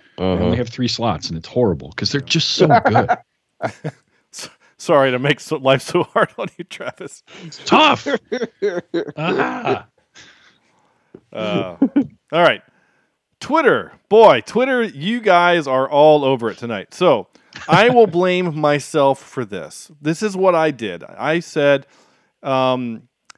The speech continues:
Speaker 3: "Can you help us? Let us know your top three movies and we'll shout it out on the show." And then underneath it, I wrote, "Top three category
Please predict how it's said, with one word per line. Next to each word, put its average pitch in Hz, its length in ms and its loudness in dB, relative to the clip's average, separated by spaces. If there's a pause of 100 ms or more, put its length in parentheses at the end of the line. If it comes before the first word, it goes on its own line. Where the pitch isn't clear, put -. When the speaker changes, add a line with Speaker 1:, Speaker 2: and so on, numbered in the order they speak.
(260)
Speaker 3:
"Can 175 220 -2
you 208 160 -2
help 185 340 4
us? 104 360 -6 (500)
Let 151 180 4
us 202 220 0
know 175 200 4
your 147 200 0
top 151 360 0
three 156 360 -8
movies 123 480 -4
and 117 160 -8
we'll 120 100 -6
shout 117 380 -2
it 120 80 -2
out 107 240 -2
on 104 180 -10
the 101 80 -12
show." 156 580 -2
And 113 200 -8
then 120 100 -8
underneath 139 520 -4
it, 147 100 0
I 127 140 2
wrote, 127 340 -2 (580)
"Top 180 300 2
three 180 240 -2
category 143 720 0